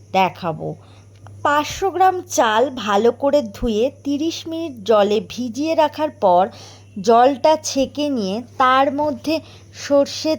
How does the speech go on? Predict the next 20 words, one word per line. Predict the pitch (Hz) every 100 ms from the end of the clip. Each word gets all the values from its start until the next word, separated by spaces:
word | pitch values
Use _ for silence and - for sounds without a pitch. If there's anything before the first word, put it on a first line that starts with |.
| -
তেল, | 302 311 311 311 - - 208
নুন, | 226 254 294 311 330 - - - 180
জয়িত্রী, | 226 247 262 - - 302 320 - - 175
দারচিনি | 214 208 208 - - 294 294 302 359 - - - - 240 220
আর | 208 262 - - - - - -
দু | 214 262
চামচ | 294 339 330 330 -
পরিমাণ | 277 233 214 226 294
গোলাপ | 226 220 226 240 202
জল, | 285 294 320 - - -
এক | 254 294 -
চামচ | 339 320 302 - 254
পরিমাণ | 226 220 202 196 202 -
কেওড়া | - 240 247 262 285
জল | 294 294 302
দিয়ে | 311 330 - - - 180
ভালো | 151 240 269 320 370
করে | 370 302 277
মেখে | 240 226 214 - 311 359 -
চালটাকে | 247 202 196 220 220 285